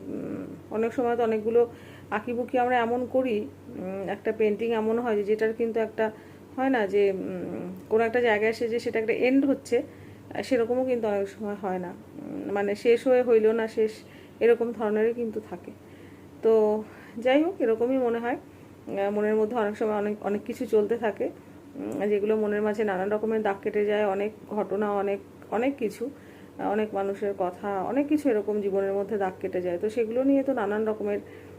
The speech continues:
উম, চিত্র তৈরি হতে থাকে মনের মধ্যে, অনেক রকমের আঁকিবুকিও হতে থাকে, অনেকগুলো, উম, যেগুলোর, আহ, যে একটা, আহ, বিন্দুতে গিয়ে মিলছে সেরকমও সবসময় হয় না।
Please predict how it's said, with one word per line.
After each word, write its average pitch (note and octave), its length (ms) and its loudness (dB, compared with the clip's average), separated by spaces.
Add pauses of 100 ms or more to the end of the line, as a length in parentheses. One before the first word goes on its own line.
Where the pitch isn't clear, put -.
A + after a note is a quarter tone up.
(120)
উম, F#3+ 580 -4
চিত্র G#3+ 380 0
তৈরি G#3+ 280 4
হতে A#3 220 2
থাকে A3+ 280 -4
মনের A#3 280 0
মধ্যে, A#3+ 440 2 (440)
অনেক F3+ 200 -4
রকমের G3+ 260 -2
আঁকিবুকিও G3+ 540 -2
হতে A3 220 -2
থাকে, A3 380 -4 (260)
অনেকগুলো, F#3+ 540 0 (480)
উম, - 600 -6
যেগুলোর, G#3 440 0 (400)
আহ, D3 220 -4
যে G#3 120 -2
একটা, G3+ 340 -2
আহ, - 880 -6 (240)
বিন্দুতে A3 500 0
গিয়ে A#3 180 2
মিলছে A3 440 0
সেরকমও A3 460 0
সবসময় A3 460 -4
হয় A3+ 220 -4
না। B3 160 -2